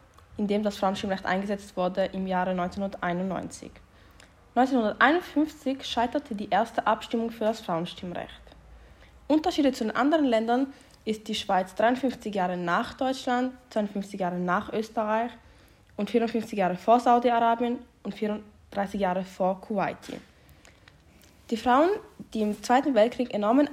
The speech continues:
Einsatz leisteten, erlangten in zahlreichen europäischen Ländern, wie oben genannt, das Stimm- und Wahlrecht. In der Schweiz werden sie für ihr Engagement jedoch nicht belohnt.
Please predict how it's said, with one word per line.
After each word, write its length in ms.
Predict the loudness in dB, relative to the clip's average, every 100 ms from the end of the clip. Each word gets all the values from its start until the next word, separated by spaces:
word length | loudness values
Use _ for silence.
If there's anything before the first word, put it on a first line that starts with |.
| -2
Einsatz 420 | 0 2 2 0
leisteten, 600 | -2 0 -2 -2 -2 -4 -6 -12 -2
erlangten 480 | 2 2 2 -2
in 80 | -4
zahlreichen 720 | 0 2 2 0 -2 -6 -6 -8 -10
europäischen 600 | -6 -6 -2 0 0 -2
Ländern, 400 | -2 0 2 2 0 -12 -8
wie 140 | 0 2
oben 220 | 2 0
genannt, 440 | 0 0 0 -2 -6 -20 -4
das 160 | 0 0
Stimm- 240 | 2 2
und 260 | 4 2 2
Wahlrecht. 600 | -2 -4 -6 -10 -12 -18 -20 -20 _ _ _
In 100 | -2
der 140 | 0 0
Schweiz 420 | 0 2 2 2
werden 220 | -2 0
sie 80 | -4
für 160 | -6 -4
ihr 160 | -4 -6 -18 _ _ _
Engagement 640 | -4 0 0 0 0 0 -2 -4
jedoch 280 | -2 -2 -2
nicht 240 | -6 -4
belohnt. 460 | -4 -4 -4 -12